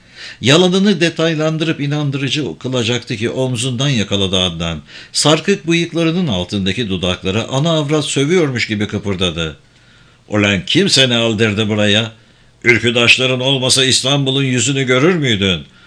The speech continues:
Abi çekiyordun işin düştü zaman. Dün boktun, bugün korktun. Ne öyle sırt dönmeler, ibne misin sen?"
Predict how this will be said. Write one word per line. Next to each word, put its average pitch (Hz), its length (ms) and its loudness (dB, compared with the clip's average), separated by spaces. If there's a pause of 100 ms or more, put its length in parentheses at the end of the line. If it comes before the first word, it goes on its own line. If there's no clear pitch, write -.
(180)
Abi 120 520 2
çekiyordun 151 600 4
işin 131 380 2
düştü 117 340 0
zaman. 98 480 0 (460)
Dün 165 320 4
boktun, 185 560 4
bugün 175 320 4
korktun. 127 720 2 (840)
Ne 131 200 2
öyle 110 280 4
sırt - 320 0
dönmeler, 107 520 2 (160)
ibne 135 380 4
misin 117 340 0
sen?" 101 360 0